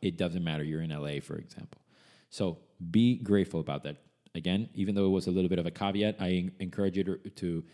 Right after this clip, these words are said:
keep in mind, <clears throat> excuse me, that you were recommended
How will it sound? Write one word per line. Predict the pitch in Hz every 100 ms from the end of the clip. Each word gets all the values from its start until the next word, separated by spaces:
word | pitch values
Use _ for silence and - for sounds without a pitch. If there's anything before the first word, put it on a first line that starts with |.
| _ -
keep | 175 170
in | 156
mind, | 139 139 139 - _ _ 180 175 131
<clears throat> | - _ _ _ _ -
excuse | - 127 117
me, | 110 92
that | 110
you | 104 113 113 117
were | 95 92
recommended | 90 90 90 104 117 127